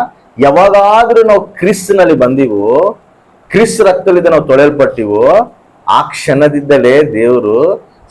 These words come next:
ಸಕಲ ಆಶೀರ್ವಾದಗಳು ನಮಗೆ ಅನುಗ್ರಹಿಸಿದ್ದಾನೆ ಅಂತ.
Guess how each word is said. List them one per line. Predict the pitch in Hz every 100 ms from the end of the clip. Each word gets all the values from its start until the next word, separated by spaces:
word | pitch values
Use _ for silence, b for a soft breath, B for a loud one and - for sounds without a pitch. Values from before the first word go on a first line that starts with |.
| -
ಸಕಲ | - 120 147 156
ಆಶೀರ್ವಾದಗಳು | 123 110 147 - - 151 147 135 135 135 131 127
ನಮಗೆ | 113 110 139 226 - _ _ -
ಅನುಗ್ರಹಿಸಿದ್ದಾನೆ | 110 139 139 147 147 - 139 123 117 131 131
ಅಂತ. | 98